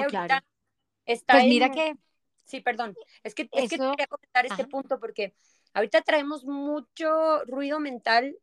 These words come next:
Speaker 1: en la cuestión de que queremos hacer todo. O sea, ¿cómo fue su, tu proceso?
Speaker 2: Claro.
Speaker 3: Mira, yo creo que coincidió, fue un paralelo laboral, porque
Speaker 1: Ujú.
Speaker 3: Vuelta Canela, que es el jardín de primera infancia que creamos con Juan hace treinta años,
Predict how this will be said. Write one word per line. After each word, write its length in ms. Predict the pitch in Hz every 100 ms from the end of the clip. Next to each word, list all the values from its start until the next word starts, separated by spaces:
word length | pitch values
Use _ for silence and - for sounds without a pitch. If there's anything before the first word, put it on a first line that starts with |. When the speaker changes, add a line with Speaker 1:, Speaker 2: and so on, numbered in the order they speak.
| _
Speaker 1:
en 180 | - 233
la 120 | 220
cuestión 360 | - 214 226 233
de 100 | 269
que 180 | 277 -
queremos 400 | 214 226 269 254
hacer 320 | 208 220 208 _
todo. 260 | 233 214 156
O 100 | - _ _
sea, 220 | - 220
¿cómo 280 | - 285 311
fue 160 | 302 285
su, 220 | 311 -
tu 140 | - 247
proceso? 540 | 208 214 208 185 156 _ _ _
Speaker 2:
Claro. 180 | 190 156 - - -
Speaker 3:
Mira, 360 | 269 277 226 - -
yo 140 | 262
creo 120 | 269
que 160 | 285 339
coincidió, 960 | - 359 302 - 208 196 185 190 311 - _ _ _ -
fue 240 | - 220
un 120 | 226
paralelo 800 | 233 247 262 226 190 175 226 294 - _ _ -
laboral, 800 | 196 196 180 185 180 175 240 277
porque 300 | 226 208 185
Speaker 1:
Ujú. 140 | 185 190
Speaker 3:
Vuelta 280 | 202 190
Canela, 400 | 190 175 180 180
que 100 | 196
es 100 | 214
el 140 | 233 220
jardín 340 | 240 196 190
de 80 | 170
primera 280 | 208 202 180
infancia 380 | 185 214 202 214
que 120 | 220
creamos 380 | 175 175 165 -
con 180 | 220
Juan 260 | 180 180 170
hace 180 | 170 202
treinta 560 | - 208 202 220 220
años, 360 | 196 175 233 -